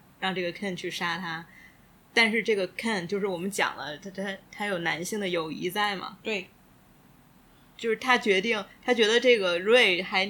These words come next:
Speaker 1: 年纪比自己轻好几十年，然后人生才刚刚开始，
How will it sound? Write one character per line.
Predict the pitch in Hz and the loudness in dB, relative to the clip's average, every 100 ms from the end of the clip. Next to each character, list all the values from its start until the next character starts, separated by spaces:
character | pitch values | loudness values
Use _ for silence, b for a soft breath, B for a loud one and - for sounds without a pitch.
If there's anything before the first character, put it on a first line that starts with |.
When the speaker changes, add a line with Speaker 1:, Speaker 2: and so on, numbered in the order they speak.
| 202 - | -4 -6
Speaker 1:
年 | 185 190 | -4 -4
纪 | 214 | -4
比 | 180 | -6
自 | 160 | -6
己 | 208 170 | -6 -6
轻 | - 202 202 | -4 -4 -4
好 | 190 175 185 | -4 -2 -2
几 | 175 | -2
十 | - 180 | -4 -4
年， | 185 160 165 175 180 | -4 -4 -4 -6 -4
然 | 160 | -6
后 | 180 180 | -4 -4
人 | 165 175 | -4 -4
生 | 196 190 | -4 -4
才 | 170 | -4
刚 | 180 180 | -4 -6
刚 | 190 | -6
开 | 208 196 | -4 -4
始， | 196 - | -4 -12